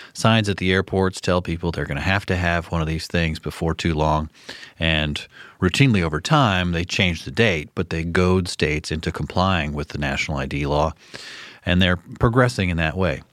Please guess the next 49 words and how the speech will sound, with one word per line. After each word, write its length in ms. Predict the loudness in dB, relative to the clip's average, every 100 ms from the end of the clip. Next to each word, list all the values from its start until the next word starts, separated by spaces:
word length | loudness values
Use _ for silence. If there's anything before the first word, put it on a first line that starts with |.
| -20 -18 -18 0
The 140 | 4
other 200 | 6 4
thing 240 | 4 4 4
happening 460 | 2 0 0 0
that's 160 | 0 2
more 340 | 4 4 4
concerning, 640 | 2 0 2 2 4 2 2
really, 420 | 2 2 0 -6 -12 -18 -18 -14 2
is 140 | 4
that 180 | 6 4
lots 360 | 4 2 2 2
of 120 | 0 2
other 300 | 4 4 2
systems 460 | 2 0 0 0
are 40 | 0
being 260 | 2 0
put 180 | 0 0
in 140 | 0 0
place 360 | 0 0 -2
that 220 | -2 -2 0
together 720 | -4 0 4 4 4 2 2
are 140 | 0
gonna 200 | 2 0
form 380 | 0 2 2 2
what 120 | 0
I'm 140 | -2 -2
calling 360 | 0 0 0
the 80 | 2
new 400 | 6 6 6 6
national 480 | 2 0 -4 -6 -6
I 100 | -4
D. 240 | -6 -10 _ -20 -20 -20 0
That's 160 | 2 6
an 80 | 4
I 100 | 4
D 160 | 4
that 120 | 4 4
doesn't 240 | 2 2
even 200 | 2 2
really 220 | 2 2
rely 320 | 2 2 2 0
on 120 | -4
a 40 |
card. 540 | -6 0 2 0 -2 -14 -20 -20 -20 -10 -2
Uh, 100 | 0
it'll 180 | 2 2
include 420 | 2 4 4 4
facial 380 | 2 2 0 0
recognition 880 | 0 -2 -2 0 0 0 0 0